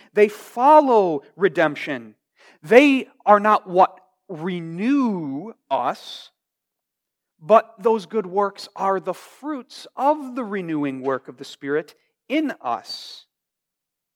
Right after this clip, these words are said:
Again, you see that very, very clearly in Ephesians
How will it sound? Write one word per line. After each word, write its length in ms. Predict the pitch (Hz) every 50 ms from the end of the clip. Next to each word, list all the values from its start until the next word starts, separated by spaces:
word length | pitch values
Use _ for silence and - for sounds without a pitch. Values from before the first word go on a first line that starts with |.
| _ _ _ _ _ _ _ _ _ _ _ _ _ _ _ _ _ _ _ -
Again, 300 | 156 151 214 254 214 185
you 100 | 151 143
see 320 | - - - 269 254 269
that 300 | 190 180 147 - - 123
very, 300 | 156 214 233 202 175 156
very 320 | 139 147 180 175 151 139 135
clearly 800 | - - - 185 185 202 208 202 190 170 151 139 127 120 117 -
in 280 | - 185 185 175 165 - _
Ephesians 1080 | 147 143 - - - - 196 180 185 185 160 143 156 151 143 135 127 117 - - -